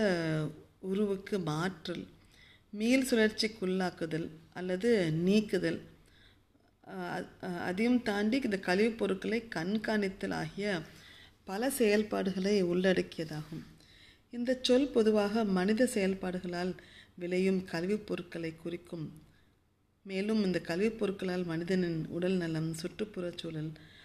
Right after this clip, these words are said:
அல்லது அழகியல் தன்மை ஆகியவற்றில் ஏற்படும் பாதிப்பை முடிந்த அளவு தடுக்கவோ குறைக்கவோ மேற்கொள்ளப்படுகிறது. வள ஆதாரங்களை கழிவுப் பொருட்களில் இருந்து மீட்பதற்கும் கழிவுப் பொருட்கள் நிர்வாகம்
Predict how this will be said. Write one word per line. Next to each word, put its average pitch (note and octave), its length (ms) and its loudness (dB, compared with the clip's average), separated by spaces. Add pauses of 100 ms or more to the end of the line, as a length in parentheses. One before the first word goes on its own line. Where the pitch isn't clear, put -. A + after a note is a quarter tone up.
(120)
அல்லது G#3+ 340 2
அழகியல் G#3+ 560 2
தன்மை F3 440 -2
ஆகியவற்றில் E3 680 -6
ஏற்படும் E3 560 -6
பாதிப்பை F#3+ 800 -4 (360)
முடிந்த B3+ 420 2
அளவு F#3+ 240 4
தடுக்கவோ F3 640 -2 (100)
குறைக்கவோ F3 560 -4 (580)
மேற்கொள்ளப்படுகிறது. D#3+ 920 -8 (1300)
வள G3+ 540 -2
ஆதாரங்களை F#3+ 560 0
கழிவுப் F#3+ 300 -4
பொருட்களில் F3+ 500 -6
இருந்து E3+ 340 -4
மீட்பதற்கும் F3 880 -8 (720)
கழிவுப் B3 360 0
பொருட்கள் G#3 440 -2
நிர்வாகம் F3+ 800 -2